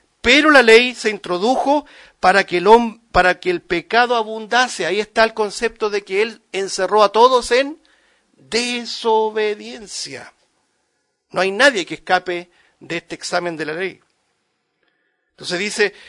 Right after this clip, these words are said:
"La ley se introdujo para que el pecado abundase, mas cuando el pecado abundó", ¿qué dice?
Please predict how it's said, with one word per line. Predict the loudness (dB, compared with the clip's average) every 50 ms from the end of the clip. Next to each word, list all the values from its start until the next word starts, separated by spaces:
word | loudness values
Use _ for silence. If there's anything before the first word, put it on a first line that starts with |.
| -20 -20 _ _
"La | -2 2 4 4 4
ley | 6 6 6 6 4 4
se | 0 -4
introdujo | -6 0 0 2 4 4 4 2 2
para | 2 4 4 4 2
que | 0
el | -2 -2
pecado | -2 -6 -4 -2 0 0 0 0
abundase, | -2 -4 -8 0 2 2 2 2 0 0
mas | 2 4 4 4 2
cuando | 2 2 2 4 4 4 2
el | 2 2
pecado | 0 0 0 4 6 6 6 6
abundó", | 6 4 2 0 -2 0 4 6 6 6 4 2
¿qué | 0 0
dice? | 0 0 -2 -4 -4 -6 -6 -8